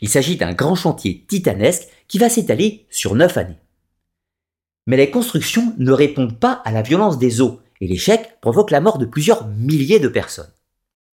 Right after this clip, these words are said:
À la suite de cet échec, l'empereur Yao va abdiquer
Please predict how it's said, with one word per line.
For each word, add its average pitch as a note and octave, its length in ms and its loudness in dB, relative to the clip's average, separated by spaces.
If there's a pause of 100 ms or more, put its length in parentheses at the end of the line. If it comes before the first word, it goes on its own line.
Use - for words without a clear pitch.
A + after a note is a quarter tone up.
(680)
À D#3+ 80 0
la F#3 80 2
suite G3+ 200 0
de C#3 60 4
cet F3 220 2
échec, B2 380 -2 (200)
l'empereur F3+ 400 0
Yao G#3+ 380 2
va - 200 -6
abdiquer F#3 640 -2